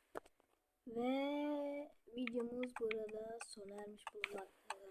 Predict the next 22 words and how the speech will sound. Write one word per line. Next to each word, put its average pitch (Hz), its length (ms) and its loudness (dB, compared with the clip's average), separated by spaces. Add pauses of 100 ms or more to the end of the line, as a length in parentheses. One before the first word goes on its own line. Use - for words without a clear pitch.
arkadaşlar. 190 600 -8
Videoma 190 420 -8
like 381 240 -10
atıp 359 140 -12
abone 359 360 -10
olmayı 359 240 -12
unutmayın. 226 420 -12 (500)
Sizin 269 420 2
için - 520 -2
yani, 240 500 0
e, 202 80 -8 (460)
normalde, 233 840 2 (800)
e, 226 220 2
PlayStation'sız 285 1200 2
çekmeyi 214 380 -2
düşünüyordum. 202 680 -6 (120)
Biliyorsanız, 214 840 -6 (240)
e, 214 60 -10
yani 190 520 -10 (800)
sizin 269 400 2
için 277 280 4
farklı, 277 800 4